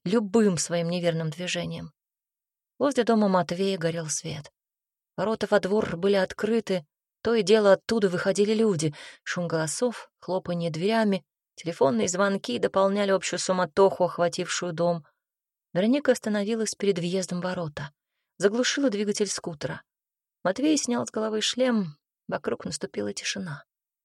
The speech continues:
Несколько десятков пар глаз зафиксировались на Копыловой. "Добрый вечер", сглотнув,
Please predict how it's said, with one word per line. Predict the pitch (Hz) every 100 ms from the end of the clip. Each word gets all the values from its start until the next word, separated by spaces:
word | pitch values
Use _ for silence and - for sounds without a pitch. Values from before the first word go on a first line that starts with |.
| _ _ _ _ _ _ -
Несколько | 180 - 214 -
десятков | 202 196 - 208 - 190 - -
пар | 202 185
глаз | 165 202 240 233 - -
зафиксировались | 160 190 - 202 - - 226 208 202 202 202 -
на | 185
Копыловой. | 202 196 214 226 165 151 147 - _ _ _ _ -
"Добрый | 165 202 190 208 208 208 _ _ _ -
вечер", | 165 170 180 156 - 170 151 _ _ _
сглотнув, | - 156 180 190 - 247 277 - -